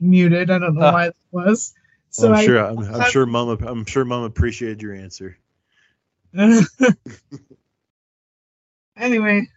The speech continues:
Speaker 1: um, no, I haven't seen the, the episode.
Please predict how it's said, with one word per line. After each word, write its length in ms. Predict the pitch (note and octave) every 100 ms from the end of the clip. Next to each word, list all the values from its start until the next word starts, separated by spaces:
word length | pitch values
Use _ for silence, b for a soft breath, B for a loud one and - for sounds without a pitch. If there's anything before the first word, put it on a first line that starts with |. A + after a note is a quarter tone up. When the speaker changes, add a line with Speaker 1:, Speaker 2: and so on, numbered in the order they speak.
| _
Speaker 1:
um, 720 | F#3 A3+ A3 G#3+ G3+ F#3+ F#3 - _ _ _ _ _ _ _ _ _ - _ - E3+
no, 260 | A#3 A#3
I 60 | A3
haven't 300 | A#3 A3 G3+
seen 300 | - G3+ F#3+
the, 320 | F#3 F3 E3
the 120 | E3 E3
episode. 500 | D#3 E3+ - F#2